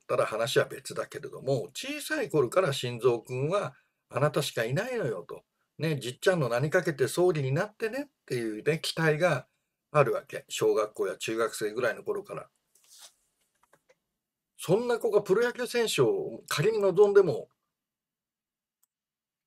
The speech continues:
目指すことすらできないじゃん。っていうことが僕らは非常に、あの、理解しといた方がいい。安倍さんが嫌いな人であったとしても、僕はその程度のことは理解してあげてほしいと思う。誰だって子供だったんだもん。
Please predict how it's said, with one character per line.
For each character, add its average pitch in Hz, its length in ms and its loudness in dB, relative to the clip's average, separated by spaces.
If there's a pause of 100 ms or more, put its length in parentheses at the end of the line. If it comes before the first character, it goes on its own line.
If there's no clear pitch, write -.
(100)
目 156 80 6
指 185 180 6
す - 80 2
こ 180 140 2
と 165 100 6
す - 100 0
ら 123 120 6
で 117 100 2
き 151 100 0
な 117 120 0
い - 40 -12
じ - 120 -10
ゃ - 20 -14
ん。 - 40 -18
っ - 20 -20 (2000)
て 226 60 -6
い - 20 -4
う 247 60 -8
こ 269 100 -4
と 269 100 -2
が 156 80 6
僕 170 240 2
ら 190 100 6
は 147 240 8
非 127 120 -8
常 202 260 8
に、 196 80 6 (160)
あ 151 100 8
の、 151 120 4
理 202 100 2
解 175 160 4
し - 60 -2
と 131 100 6
い 117 60 2
た 110 80 0
方 101 80 0
が 95 100 -6
い 98 40 -12
い。 151 160 -20 (380)
安 156 140 4
倍 226 140 8
さ 240 100 -2
ん 226 60 -4
が 220 180 0
嫌 220 220 2
い 226 80 -2
な 233 80 -4
人 233 240 -4
で 190 100 4
あ 269 120 -2
っ - 60 -20
た - 140 -4
と 165 80 0
し 147 80 -4
て 269 100 -2
も、 262 140 2
僕 185 200 4
は 165 60 6
そ 185 140 0
の 220 60 2
程 226 220 4
度 185 100 6
の 135 80 0
こ 135 100 0
と 165 80 4
は 135 60 8
理 131 100 -2
解 120 140 6
し - 80 -8
て 120 60 6
あ 104 60 2
げ 107 100 -8
て 117 100 0
ほ 107 160 -4
し 135 180 -2
い - 60 -12
と 92 100 -8
思 101 220 -10
う。 85 60 -14 (680)
誰 269 240 0
だ 196 100 4
っ 147 80 0
て - 80 0
子 156 160 2
供 240 180 0
だ 262 100 2
っ 240 100 -6
た 165 100 4
ん 127 60 2
だ 110 80 0
も 95 140 -10
ん。 95 40 -20